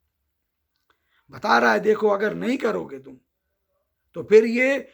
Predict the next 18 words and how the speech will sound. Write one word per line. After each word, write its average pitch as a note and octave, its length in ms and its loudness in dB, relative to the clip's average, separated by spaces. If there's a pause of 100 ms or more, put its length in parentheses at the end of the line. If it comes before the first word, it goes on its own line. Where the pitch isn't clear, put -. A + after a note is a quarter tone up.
(120)
इतना C#4 560 -4
सोना A#3 640 -4
चांदी, A3+ 760 -6 (380)
क्या C#4 160 2 (340)
अंदाज़ा A3+ 480 -2
लगा G#3+ 260 0
लीजिए G#3+ 260 -2
कितनी G#3 320 -10
बड़ी G3+ 240 -8
दौलत F#3+ 360 -8
होगी F3 320 -10 (340)
जिसे F#3 360 0
देकर G#3 420 -2
वो F#3 220 -8
शख्स, G3+ 340 -6 (160)
अल्लाह A#3 300 -2
ना G3+ 140 -6
करे F3+ 240 -8